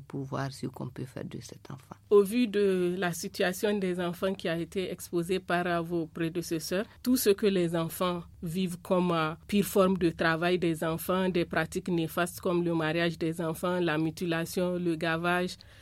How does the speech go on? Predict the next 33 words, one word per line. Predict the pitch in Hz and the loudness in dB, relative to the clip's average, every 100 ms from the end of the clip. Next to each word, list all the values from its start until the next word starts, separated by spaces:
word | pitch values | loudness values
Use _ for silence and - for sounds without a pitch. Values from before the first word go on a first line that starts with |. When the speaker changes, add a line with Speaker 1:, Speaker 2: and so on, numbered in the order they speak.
| - - | -14 -2
Speaker 2:
la | 180 | 0
prostitution | 170 175 175 190 175 180 - 190 | 0 -2 -4 -8 -8 -6 -2 0
des | 180 170 | 0 -2
jeunes | 185 185 | 0 -2
filles, | - 190 180 - - | -2 -8 -8 -14 2
peut-on | 202 202 262 262 | 4 8 8 8
dire | 247 226 | 4 2
que | - | 4
les | 214 208 190 | 4 6 4
droits | 208 208 | 4 4
des | 190 185 | 2 0
enfants | 185 185 208 | -2 0 -2
sont | 202 196 190 - | 0 0 0 -4
effectifs | 175 - - 220 - | -6 -8 -8 -8 -4
au | 185 | 0
Niger ? | 180 170 202 233 - | 0 0 -4 -6 -14
Sinon, | - 220 196 185 | -4 0 2 0
pourquoi ? | - 196 - 175 165 - - - | -4 -8 -6 -8 -10 -12 -14 0
Speaker 1:
Bon, | 208 | 0
pour | 196 269 | 0 -2
dire | 233 277 262 | -2 -2 0
que | 269 | 0
c'est | 269 196 196 180 - | 2 2 2 2 0
effectif | 196 196 - 233 | 0 0 0 -2
là, | 208 220 | 0 0
vraiment, | 196 185 190 220 214 - | 2 4 4 2 -2 -12
c'est | - - 190 | 0 4 6
comme | 226 233 | 6 4
si | - 240 233 233 220 - | 2 2 4 2 0 -4
nous-mêmes | 160 190 208 208 | 2 4 6 6
nous | 196 160 151 | 6 6 4
nous | 143 139 135 123 | 2 0 -4 -4
mettons | 139 147 - 170 156 | 0 0 0 0 0